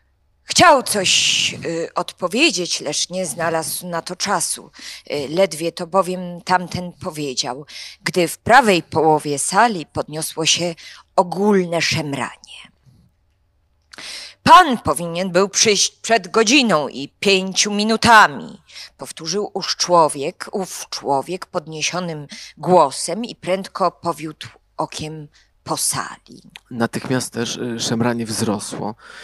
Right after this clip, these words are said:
Speaker 2: mm, uciszając się dopiero stopniowo, zwłaszcza że ów człowiek nic więcej nie powiedział. Było teraz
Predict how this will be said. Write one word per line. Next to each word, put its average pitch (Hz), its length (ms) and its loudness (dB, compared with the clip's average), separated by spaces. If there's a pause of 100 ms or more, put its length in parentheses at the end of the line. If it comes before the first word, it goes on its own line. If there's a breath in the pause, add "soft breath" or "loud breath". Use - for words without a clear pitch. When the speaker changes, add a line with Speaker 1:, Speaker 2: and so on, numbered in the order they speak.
(640 loud breath)
Speaker 2:
mm, 107 1300 -10
uciszając 120 640 -6
się 123 100 -8
dopiero 110 320 -4
stopniowo, 127 720 -6
zwłaszcza 117 540 -2
że - 140 -4
ów - 240 -6
człowiek 117 600 -4 (520 loud breath)
nic 127 260 -2
więcej 117 300 -6
nie 107 100 -4
powiedział. 117 680 -6 (1160 soft breath)
Było 156 240 2
teraz 147 380 -6